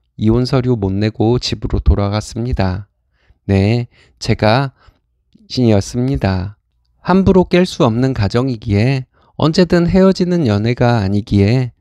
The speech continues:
집에서 많은 생각을 했습니다. 그런데 그때 그한테 전화가 오더라고요. 인은 왜 자꾸 전화질인지 짜증났지만 뭐라고 짓거리는지 듣고 싶어 받았습니다. 근데 이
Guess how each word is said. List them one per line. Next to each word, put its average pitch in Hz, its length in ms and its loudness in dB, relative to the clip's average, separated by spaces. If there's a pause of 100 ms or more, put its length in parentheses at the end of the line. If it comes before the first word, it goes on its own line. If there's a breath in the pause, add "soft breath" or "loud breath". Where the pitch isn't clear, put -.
(140)
집에서 147 480 2
많은 107 320 2
생각을 131 440 0
했습니다. 110 800 -2 (420)
그런데 120 420 0
그때 147 500 0 (280)
그한테 123 960 0 (400 soft breath)
전화가 160 400 2
오더라고요. 113 720 0 (560)
인은 120 920 0
왜 147 160 4
자꾸 - 360 -6
전화질인지 143 760 -2
짜증났지만 147 920 -2 (320 soft breath)
뭐라고 175 360 2
짓거리는지 160 880 -2
듣고 - 260 -4
싶어 - 400 0
받았습니다. 101 960 -2 (420)
근데 131 380 2 (260)
이 120 320 -2